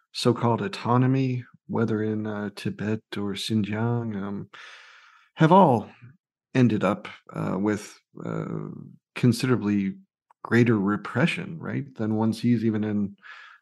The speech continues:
non-autonomous regions. However, uh, you know, nobody really saw this coming, and, uh, I would have thought that even if not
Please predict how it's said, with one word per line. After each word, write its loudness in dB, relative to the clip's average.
non-autonomous -2
regions. 0
However, 6
uh, -4
you 0
know, 6
nobody 6
really 4
saw 0
this -6
coming, 2
and, 2
uh, -10
I 2
would 6
have 4
thought -2
that -2
even 8
if 2
not 2